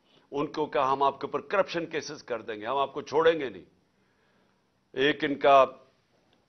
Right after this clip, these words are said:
इनका कोई जानने वाला, अ, मोनिस इलाही का, उसको पकड़ के ले गए, तीन दिन उसको रखा, उसको मार मूर के, उसको अच्छी तरह मार के, उसको, अ, जुल्म करके घर वापस लेके आए।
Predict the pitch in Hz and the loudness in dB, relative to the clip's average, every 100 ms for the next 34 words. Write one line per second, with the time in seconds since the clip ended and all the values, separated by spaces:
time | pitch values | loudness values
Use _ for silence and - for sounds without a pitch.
0 | - 120 120 123 123 113 113 120 135 131 | -10 -6 -2 -2 -2 -6 2 2 2 0
1 | 127 123 117 107 - 104 101 113 139 127 | 2 4 2 0 -4 -6 -4 -4 -6 -6
2 | 131 127 139 165 175 190 - 208 214 196 | -4 -4 -2 -6 -6 -12 -2 2 4 2
3 | 196 165 147 123 - 214 214 214 190 185 | 2 2 2 0 -4 -6 -4 0 0 0
4 | 180 185 160 - 143 127 156 123 139 180 | -2 -4 -4 0 0 0 -4 2 8 8
5 | 175 143 160 147 156 143 147 139 - _ | 8 0 -6 -6 -8 -6 -8 -10 -20 _
6 | _ _ - 202 180 185 156 143 127 139 | _ _ -4 -4 -4 0 2 4 4 2
7 | - 156 123 135 - _ _ _ _ _ | 0 -12 -14 -18 -20 _ _ _ _ _
8 | _ _ _ 104 107 101 - - 107 - | _ _ _ 0 2 2 -4 -18 -14 2
9 | 185 202 180 160 135 131 101 113 107 101 | 4 4 2 0 0 -6 -6 -2 0 0
10 | 98 - 87 85 76 | -4 -10 -12 -12 -16